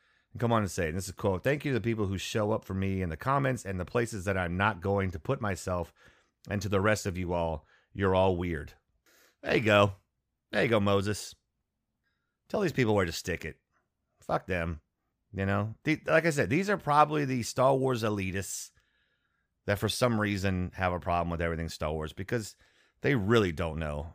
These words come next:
I mean, go watch something else. And we gotta stop being like that, people. I was just disappointed. So, if you're out there being a, a, a dick racist Star Wars fan, uh, well, fan, but Star Wars person,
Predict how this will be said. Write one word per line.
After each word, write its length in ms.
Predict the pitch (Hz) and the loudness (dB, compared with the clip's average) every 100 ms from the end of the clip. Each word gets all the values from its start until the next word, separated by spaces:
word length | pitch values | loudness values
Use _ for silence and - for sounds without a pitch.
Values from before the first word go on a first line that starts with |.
| - | -8
I 120 | - | -4
mean, 320 | 139 139 131 110 | -2 -2 -4 -2
go 160 | 170 | 0
watch 280 | 226 185 196 | 4 2 2
something 340 | - 156 139 | 0 0 0
else. 380 | 120 127 - - _ _ _ _ _ - | 2 0 -2 -16 _ _ _ _ _ -8
And 560 | 95 95 92 90 82 - _ _ - | -4 -2 -2 -4 -6 -12 _ _ -10
we 120 | 113 | -4
gotta 180 | 139 113 | 0 0
stop 240 | - 95 78 | 0 -2 -2
being 200 | 87 82 | -4 -4
like 180 | 80 | -6
that, 160 | 82 76 | -8 -8
people. 360 | 87 78 87 82 _ _ _ _ _ _ _ _ _ _ _ _ 190 | -8 -8 -10 -12 _ _ _ _ _ _ _ _ _ _ _ _ -4
I 60 | 190 | -4
was 100 | 254 | -2
just 120 | 160 | -2
disappointed. 600 | 147 104 90 85 76 73 - _ _ | -2 -2 -2 -4 -4 -6 -10 _ _
So, 340 | - 107 92 - _ - - | -2 0 0 -4 _ -20 -12
if 80 | - | 2
you're 80 | 175 | 4
out 100 | 214 | 4
there 80 | 139 | 4
being 300 | 113 110 95 | 6 6 4
a, 120 | 78 - _ | 0 -6 _
a, 340 | 82 78 76 73 | -4 -2 -4 -6
a 60 | 78 | -6
dick 260 | 101 98 | -4 -2
racist 380 | 87 87 - 78 | -2 -4 -4 -10
Star 260 | - 82 82 | -6 -4 -2
Wars 240 | 87 - | -4 -4
fan, 300 | 98 95 98 _ _ _ _ _ _ _ _ - | -4 -2 -4 _ _ _ _ _ _ _ _ -2
uh, 400 | 85 85 78 78 - | 0 0 0 -4 -6
well, 240 | 85 76 | -6 -6
fan, 300 | - 90 76 | -6 -6 -4
but 220 | 78 80 - | -4 -6 -6
Star 240 | - 87 | -6 -4
Wars 160 | 85 80 | -4 -6
person, 460 | 90 87 90 82 | -4 -4 -4 -6